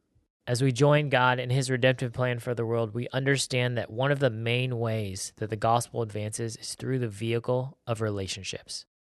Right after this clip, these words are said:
So the question is, am I aware of the relationships that God's placed me in to have a gospel impact? Am I praying for those people?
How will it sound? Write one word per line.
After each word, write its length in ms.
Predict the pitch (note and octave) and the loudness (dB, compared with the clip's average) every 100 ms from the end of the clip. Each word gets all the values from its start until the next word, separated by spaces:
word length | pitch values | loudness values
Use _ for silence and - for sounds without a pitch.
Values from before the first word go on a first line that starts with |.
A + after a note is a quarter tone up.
| _ _ | _ _
So 140 | - | -4
the 80 | B2+ | -2
question 380 | - D#3 C#3+ C#3 | 4 4 4 0
is, 180 | C3+ B2 | 0 0
am 120 | C3 | 2
I 140 | C3+ | 4
aware 360 | D3 C#3 C3+ C3+ | 6 6 6 6
of 100 | C3 | 6
the 100 | C3 | 4
relationships 760 | B2+ B2 B2 A#2 A#2 - A2+ - | 4 4 4 2 -2 -4 -4 -4
that 120 | A2+ | -2
God's 260 | B2 B2 - | 0 0 -2
placed 480 | - C#3 C#3 C#3 | -6 0 0 0
me 180 | B2+ A#2 | -4 -6
in 220 | G#2 F#2+ - _ _ | -6 -8 -12 _ _
to 100 | - | -6
have 440 | A2 - C3 C3 C3 | -4 2 4 4 2
a 100 | B2 | 2
gospel 420 | A2+ A2 - G#2 | 2 2 0 -6
impact? 400 | F#2+ F#2+ F2 - _ _ - | -6 -8 -10 -14 _ _ -6
Am 120 | B2 | 0
I 100 | B2 | 2
praying 480 | - - C#3 C#3+ D#3 | 2 4 6 6 2
for 160 | C#3+ D3 | 0 4
those 220 | D3+ D3 | 4 4
people? 480 | E3 D#3 D#3 D#3+ | 2 0 0 -2